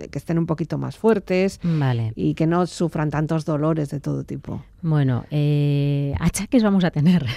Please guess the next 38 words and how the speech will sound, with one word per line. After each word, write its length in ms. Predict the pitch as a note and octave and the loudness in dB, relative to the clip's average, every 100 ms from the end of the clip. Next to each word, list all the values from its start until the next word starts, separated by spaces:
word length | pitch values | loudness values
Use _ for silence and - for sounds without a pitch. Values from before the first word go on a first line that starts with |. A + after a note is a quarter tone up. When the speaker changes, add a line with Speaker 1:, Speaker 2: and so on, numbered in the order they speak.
| D#3 | 0
Speaker 2:
porque 120 | F3+ | 0
Speaker 1:
Sí. 220 | D#3 F#3+ D3 | 2 2 4
Speaker 2:
el 160 | D3+ D3+ | 0 0
cuerpo 280 | F#3+ - | 0 2
físico 280 | F3 B3 F#3+ | 4 4 4
Speaker 1:
Ujú. 80 | E3+ | 2
Speaker 2:
se 100 | D#3 | 0
va 100 | D#3+ | 0
desgastando, 640 | D3+ C#3+ C#3 - D3 C#3+ C#3+ | 0 -2 -6 -2 -2 0 -4
¿no? 80 | G3+ - - - - - - - | -6 -10 -16 -16 -16 -18 -12 2
Pero 520 | G3 F3+ F3 E3+ E3+ | 6 8 6 6 6
de 180 | F3 G3 | 4 4
ahí 320 | A3 A3 G3+ - | 4 4 2 0
a, 680 | F#3 F3 E3+ E3 E3 D#3+ D#3 | 0 0 0 0 0 -2 0
a 80 | |
ir 120 | F3+ F#3+ | 0 0
perdiendo 1160 | F#3 E3+ F3+ F#3 F3 E3+ E3 D#3+ D#3 D#3 D#3+ | 0 2 2 2 2 2 4 2 2 0 0
una 160 | E3 E3 | 0 -2
autonomía 760 | D#3 D#3+ D#3 E3 E3 D#3 D#3 D#3 | -2 -2 0 0 0 0 0 0
importante, 500 | D#3 D#3+ F#3 G3+ A3 | -2 -4 -4 -4 -6
pues 200 | D#3 D3+ | -6 -4
hay 100 | D3 | -4
un 60 | |
paso 240 | D3 - C#3 | -4 -6 -6
grande. 300 | D#3 F3 C#3 | -4 -2 -2
Entonces, 580 | C#3+ D#3+ E3+ F3 E3 E3 | -4 -4 -2 -2 -4 -4
eh, 180 | D3 D3+ | -4 -2
yo 100 | F#3 | -2
recomendaría 640 | G3+ G3+ G3 F#3+ G#3+ A#3 | -2 -2 -2 -2 0 0
hacer 200 | A3 G#3 | -2 -2
ejercicio. 520 | A3 D#3 - D#3+ D3+ | -4 -4 -4 -4 -4
Sé 140 | C3+ E3+ | -4 -2
que 100 | F3+ | -2
mucha 240 | F3+ F3+ | -2 -4
gente 300 | - F#3 F3+ | -4 -2 0
nunca 320 | E3+ F#3+ F#3 | 0 2 2
ha 60 | F#3+ | 2
hecho 320 | A3 - C4 | 2 -2 -4